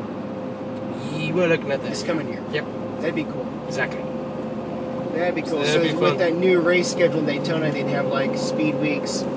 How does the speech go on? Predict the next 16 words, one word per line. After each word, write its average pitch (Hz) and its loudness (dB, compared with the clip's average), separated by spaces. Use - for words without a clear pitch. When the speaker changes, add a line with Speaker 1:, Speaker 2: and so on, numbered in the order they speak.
Speaker 2:
then 151 2
Daytona, - 0
and - 0
then - 0
they'd - 2
have 131 0
the, 135 0
uh, 123 2
road 156 0
course 139 0
race - 0
Speaker 1:
After - 4
Speaker 2:
the 143 2
week 143 2
Speaker 1:
Homestead. 147 4
Speaker 2:
after. 120 0